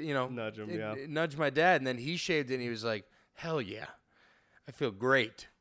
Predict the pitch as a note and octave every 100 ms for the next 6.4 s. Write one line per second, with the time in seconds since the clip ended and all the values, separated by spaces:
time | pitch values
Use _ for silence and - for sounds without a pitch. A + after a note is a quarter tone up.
0 | _ C3+ C#3 C3 G#2+ - _ D3+ D3+ D#3
1 | D3 D3+ C3 C3 E3+ G#3 G#3 B3+ B3 -
2 | D#3 D3+ D#3 D#3 D3+ D3 D3 - _ _
3 | _ - C3 B2+ C#3 C3+ - C3+ C3 C#3
4 | C3+ B2 A#2 C3 B2+ B2+ C3 C3+ C3+ C3+
5 | C3 C3+ C#3 - D3+ C#3 - C#3+ - -
6 | - F3 E3